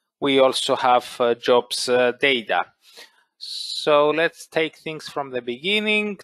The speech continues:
Today looks to be a relatively light day, with the only releases worth mentioning being the final market manufacturing P M Is for January from several Eurozone nations, the Eurozone as a whole, the U K and the U S,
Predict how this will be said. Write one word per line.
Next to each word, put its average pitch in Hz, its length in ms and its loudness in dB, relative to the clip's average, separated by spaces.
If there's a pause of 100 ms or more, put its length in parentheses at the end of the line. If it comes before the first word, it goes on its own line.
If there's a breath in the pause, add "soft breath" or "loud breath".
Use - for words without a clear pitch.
Today 196 640 2
looks 190 280 -2
to 175 100 -8
be 175 80 0
a 175 80 2
relatively 170 440 -2
light 151 380 0
day, 131 140 -2
with 170 240 -8
the 151 80 -6
only 170 240 -6
releases 156 440 -4
worth 151 280 -2
mentioning 156 520 -8
being 165 220 -6
the 143 140 -2
final 139 420 0
market 135 320 -2
manufacturing 123 560 -4
P - 160 -12
M 120 60 -6
Is 123 160 -4
for 107 160 -10
January 120 480 -2
from 107 180 -10
several 113 500 0
Eurozone 110 540 -4
nations, 127 540 -4 (260 loud breath)
the 117 140 -4
Eurozone 135 420 2
as 117 120 -4
a 120 40 -4
whole, 131 500 2
the 120 80 -4
U 113 220 -8
K 127 280 -2
and 120 180 -4
the 117 80 0
U 110 200 -2
S, 135 200 0